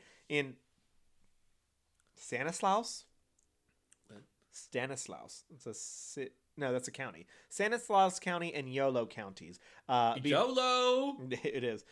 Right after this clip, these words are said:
Speaker 1: Uh, before disappearing again for three months. Attacks then moved primarily to Contra Costa County in October and lasted until July of nineteen seventy,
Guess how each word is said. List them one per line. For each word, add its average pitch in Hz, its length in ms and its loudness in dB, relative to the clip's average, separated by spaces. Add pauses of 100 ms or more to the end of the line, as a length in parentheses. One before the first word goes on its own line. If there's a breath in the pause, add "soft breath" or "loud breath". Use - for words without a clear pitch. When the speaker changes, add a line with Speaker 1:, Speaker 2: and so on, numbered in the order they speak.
(220 soft breath)
Speaker 1:
Uh, 135 240 8
before 175 340 8
disappearing 175 540 4
again 143 380 2
for 135 120 -2
three 120 300 -4
months. 80 420 -12 (1000)
Attacks 160 380 4
then 208 320 -2
moved 208 300 -2
primarily 170 400 4
to 160 100 -4
Contra 156 380 0
Costa 135 400 -2
County 196 540 -2 (220 soft breath)
in 156 140 6
October 202 560 4
and 160 180 0
lasted 143 440 -2
until 165 220 -4
July 131 320 2
of 131 120 2
nineteen 120 320 -6
seventy, 123 260 -8